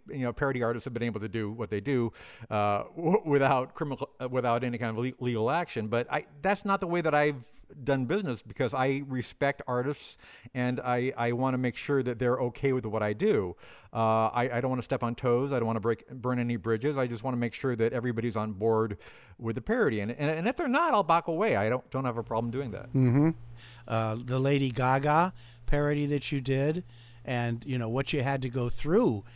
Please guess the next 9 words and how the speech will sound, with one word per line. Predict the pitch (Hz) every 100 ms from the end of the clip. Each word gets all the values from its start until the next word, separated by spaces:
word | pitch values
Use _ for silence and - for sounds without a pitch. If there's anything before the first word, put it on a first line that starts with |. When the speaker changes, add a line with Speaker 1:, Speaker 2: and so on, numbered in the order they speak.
| - -
Speaker 2:
really, | 127 127 110 107 127 - -
before | 135 123 - 147 165 -
<laughs> |
you | - - 233
learned | 240 233 202 - - -
that | 156 139
her, | 151 147 - -
that | 139
her | 151 160 143